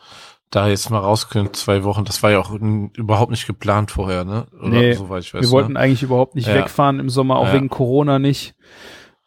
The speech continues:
Speaker 2: Ähm,
Speaker 1: Ja, aber dann, das, ihr wart im Club, ne? Zwei Wochen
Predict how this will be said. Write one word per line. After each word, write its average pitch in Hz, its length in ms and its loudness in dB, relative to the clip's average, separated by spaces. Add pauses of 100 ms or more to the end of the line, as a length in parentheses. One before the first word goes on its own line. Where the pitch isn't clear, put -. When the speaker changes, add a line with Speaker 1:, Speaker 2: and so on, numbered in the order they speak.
Speaker 2:
Ähm, 113 720 0 (320)
Speaker 1:
Ja, 98 360 -4
aber 107 180 -2
dann, 113 320 0 (140)
das, - 200 -6
ihr 113 200 -2
wart 120 160 2
im 113 160 0
Club, 135 340 0
ne? 151 160 2
Zwei 127 260 0
Wochen 127 260 -4